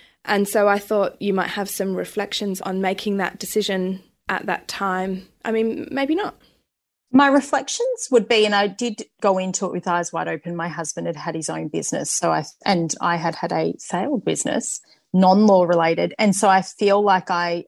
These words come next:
Speaker 2: truly understood what I was doing and the commitments it would take. My reflections for other people are: don't underestimate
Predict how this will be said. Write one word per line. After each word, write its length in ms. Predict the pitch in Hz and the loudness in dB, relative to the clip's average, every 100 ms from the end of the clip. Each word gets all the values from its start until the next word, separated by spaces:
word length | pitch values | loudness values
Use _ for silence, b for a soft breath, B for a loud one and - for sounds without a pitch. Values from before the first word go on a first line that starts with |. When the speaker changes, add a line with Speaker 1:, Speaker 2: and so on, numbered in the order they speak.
| - | -8
Speaker 2:
truly 480 | - 202 190 185 170 | -4 0 0 0 -2
understood 600 | 165 160 - 165 160 151 | -4 -6 -6 -6 -6 -6
what 180 | 185 175 | -2 2
I 100 | 160 | 2
was 160 | 156 - | 0 -2
doing 280 | 165 208 269 | -2 2 2
and 100 | 175 | 2
the 40 | |
commitments 600 | - 170 - 170 - - - _ - - | -2 -4 -2 -4 -4 -6 -8 _ -20 -6
it 80 | - | -2
would 180 | 175 | -2
take. 300 | - 180 202 - B B B B B _ _ _ - | 0 0 0 -4 B B B B B _ _ _ -2
My 360 | 208 202 202 - | 2 2 0 -2
reflections 680 | 208 - - - - 320 | -6 -4 -6 -6 -6 -6
for 120 | - | -2
other 120 | 180 170 | -2 -2
people 680 | - 170 170 180 165 - - | -6 -8 -6 -6 -4 -6 -4
are: 460 | 175 165 156 170 - | -2 0 0 -2 -2
don't 280 | 180 175 - | 0 -2 -2
underestimate 960 | - 240 233 180 175 - 196 160 160 190 | -4 -2 0 0 0 -4 -2 -2 -4 -8